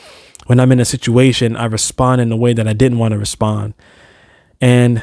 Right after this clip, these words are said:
the gospel gives me great hope. The gospel gives me great hope because it allows me to see that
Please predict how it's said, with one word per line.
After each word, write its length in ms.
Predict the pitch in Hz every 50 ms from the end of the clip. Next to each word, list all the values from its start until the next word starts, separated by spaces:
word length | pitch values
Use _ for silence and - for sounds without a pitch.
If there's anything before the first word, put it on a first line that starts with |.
| - -
the 80 | -
gospel 340 | 127 - 147 147 170 - 170
gives 200 | 147 135 151 139
me 100 | 131 135
great 280 | 117 110 120 127 123 123
hope. 300 | 113 135 127 113 - - _ _ _ _ _ _ _ _ _ _ _ _ _ _ _ _ _ _ _ _ _
The 100 | - 135
gospel 320 | 120 127 135 156 - - 160
gives 180 | 143 143 143
me 120 | 135 131 123
great 280 | 113 110 127 131 123
hope 280 | - - - 147 143 -
because 360 | - 120 - - 131 127 123
it 80 | 127 120
allows 440 | 120 117 117 113 120 131 131 131 127
me 100 | 127 117
to 160 | - 123 107
see 560 | - - - - 139 139 131 123 117 113 - _ _ _ _ _ _ _ _ _ _ _ _ _ _ _ _ _ _ _ _ _ _ _ _
that 360 | - 123 113 123 120 117 110